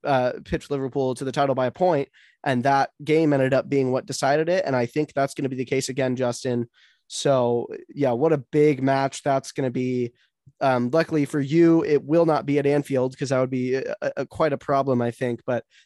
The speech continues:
the Etihad will be hosting another title deciding match.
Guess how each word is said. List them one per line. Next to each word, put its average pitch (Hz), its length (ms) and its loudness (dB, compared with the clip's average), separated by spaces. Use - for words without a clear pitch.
the 143 120 2
Etihad 139 360 4
will 131 140 -2
be 131 140 0
hosting 131 560 0
another 135 400 0
title 131 300 -2
deciding 120 480 -4
match. 117 400 -8